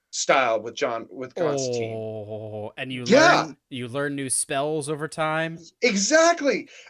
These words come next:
Speaker 1: And, oh, d-, that, that, it, it's like, t-, t-,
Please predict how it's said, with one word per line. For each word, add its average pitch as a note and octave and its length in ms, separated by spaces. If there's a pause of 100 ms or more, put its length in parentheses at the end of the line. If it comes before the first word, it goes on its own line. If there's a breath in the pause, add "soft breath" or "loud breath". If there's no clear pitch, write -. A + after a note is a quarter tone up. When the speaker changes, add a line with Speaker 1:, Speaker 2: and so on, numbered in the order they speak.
Speaker 1:
And, C#4 200
oh, A3 480
d-, D#4 100 (400)
that, G#3 300
that, C#4+ 140 (220)
it, A3 220
it's G3+ 400
like, F#3+ 200
t-, F3 100
t-, D#3+ 240